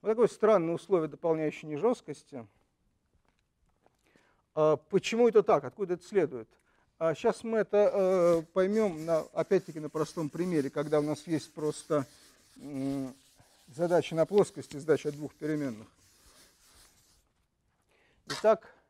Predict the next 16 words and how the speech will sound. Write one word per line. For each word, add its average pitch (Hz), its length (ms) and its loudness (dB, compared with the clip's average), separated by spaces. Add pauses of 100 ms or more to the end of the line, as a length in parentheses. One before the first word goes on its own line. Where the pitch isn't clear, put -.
(680)
э, 147 360 4 (4000)
f 175 260 2
нулевой 175 560 4
от 151 180 0
x - 360 -8 (800)
на 156 260 -6
минимум 165 640 -4 (1040)
и 175 240 -12
f 165 200 0 (120)
первый 185 380 4
от 147 160 -2
x - 400 -10 (760)
меньше 196 580 0
или 180 60 2
равно 170 220 -4
нуля. 135 340 -6